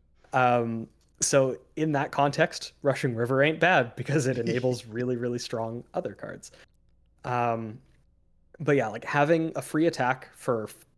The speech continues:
Speaker 1: five with Dominate that also draws a card, um, is just genuinely really, really strong.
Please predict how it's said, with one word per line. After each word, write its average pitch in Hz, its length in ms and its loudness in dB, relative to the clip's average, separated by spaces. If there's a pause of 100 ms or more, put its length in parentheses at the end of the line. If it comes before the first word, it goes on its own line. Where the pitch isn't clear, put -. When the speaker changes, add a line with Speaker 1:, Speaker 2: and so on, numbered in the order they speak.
(240)
Speaker 1:
five 110 560 -2
with 127 260 -6
Dominate 127 600 -2
that 123 200 -2
also 113 440 -2
draws 101 360 -6
a 139 60 4
card, 143 420 2 (640)
um, 107 580 -2 (480)
is 110 680 -6 (140)
just - 400 -6
genuinely 113 800 -6
really, 107 320 -8
really 104 180 -10
strong. 107 460 -10